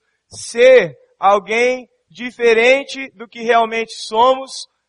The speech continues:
no, no intuito de, é, achando, acreditando que através dessa máscara o nosso relacionamento com a outra pessoa é melhor do que seria se fôssemos totalmente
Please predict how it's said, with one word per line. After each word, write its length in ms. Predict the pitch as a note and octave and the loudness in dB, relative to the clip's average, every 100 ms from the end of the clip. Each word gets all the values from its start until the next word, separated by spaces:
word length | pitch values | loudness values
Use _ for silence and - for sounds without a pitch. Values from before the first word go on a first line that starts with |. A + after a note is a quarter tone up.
| _ | _
no, 340 | G3 A3 B3+ A#3+ | -10 -4 -2 -4
no 200 | A#3+ B3+ | -8 -8
intuito 480 | A#3+ B3 C4+ C4+ | -10 -10 -12 -12
de, 360 | A3 A#3 B3+ B3 _ | -16 -10 -10 -10 _
é, 340 | - G#3+ G#3+ G#3 | -12 -4 -2 -2
achando, 680 | A3+ A#3 - A#3+ B3+ C#4+ A#3+ | 0 -2 -2 -2 0 0 0
acreditando 920 | A3 B3 B3 G#3+ _ A3+ B3 C4+ C#4 C4+ _ _ _ | -2 -2 -6 -10 _ -2 0 -2 -6 -16 _ _ _
que 280 | A3 A#3+ A#3 | -10 -10 -2
através 840 | A3 A3 A#3+ G#3+ A#3+ B3 B3 - _ | -2 0 -2 0 0 0 -4 -20 _
dessa 400 | - A#3+ C4 B3+ | -2 0 0 -2
máscara 600 | A3 A#3 B3+ C4 B3 A#3+ | 2 2 0 -2 -2 -2
o 60 | |
nosso 320 | A3 A3+ A#3 A3+ | -2 -2 -2 -4
relacionamento 720 | A#3 A3+ A#3+ A3 G3+ A3+ A#3 | -4 -4 -4 -10 -8 -10 -12
com 100 | A3 | -12
a 80 | G#3+ | -8
outra 240 | A3 G#3+ | -8 -8
pessoa 580 | G#3 G3 - G#3+ A#3+ A#3+ - _ _ _ | -14 -16 -8 0 0 0 -6 _ _ _
é 180 | - G#3 | -2 -2
melhor 640 | G#3+ B3 A3 A3 A#3+ C4+ A#3+ - F3 | 2 0 2 4 6 6 4 -8 _
do 120 | G#3 | -18
que 400 | G#3 G#3+ A3 A3+ A3+ _ _ _ _ | -12 0 2 2 -2 _ _ _ _
seria 800 | - - G#3+ G3+ G#3+ A3+ A#3 A#3 | -20 -4 -2 -2 -6 -4 -4 -4
se 240 | - G3+ F#3+ | -12 -20 _
fôssemos 720 | G3+ G#3 - G3+ G3+ - - _ _ _ _ | -14 -14 -14 -18 -18 -18 -20 _ _ _ _
totalmente 840 | G3 G#3 F#3+ F3 F3+ F#3+ - A3+ | -12 -8 -8 -8 -12 -16 -20 -20